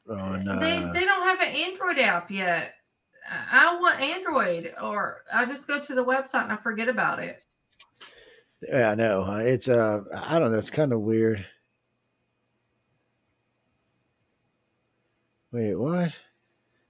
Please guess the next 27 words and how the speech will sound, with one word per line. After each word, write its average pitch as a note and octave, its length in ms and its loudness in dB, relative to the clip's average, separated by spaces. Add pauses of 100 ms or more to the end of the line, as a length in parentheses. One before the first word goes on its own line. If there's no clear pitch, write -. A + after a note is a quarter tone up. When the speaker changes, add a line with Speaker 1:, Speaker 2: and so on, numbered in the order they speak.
(140)
Speaker 1:
The A#2+ 60 -18
post D3 380 0
doesn't A#2+ 360 2
go A#2 180 6
against, A2 480 0 (300)
this C#3 240 -4
post A2+ 540 -2 (580)
doesn't A#2+ 300 2
go A#2 160 6
as G#2 100 4
our G2+ 100 0
community, A2 340 -4
but G2 280 4 (760)
may A#2 260 0
be A2 120 0
sensitive G#2 560 0
to E2+ 100 -4
some G2+ 280 0
people. E2+ 540 -4 (640)
What? G3 360 6 (960)
Speaker 2:
Huh? B3 200 -10 (1040)
Speaker 1:
So C#3+ 380 12
I C3 60 10
posted F3 460 10
up, C3 180 12
let's C3+ 180 6
see, A2 440 4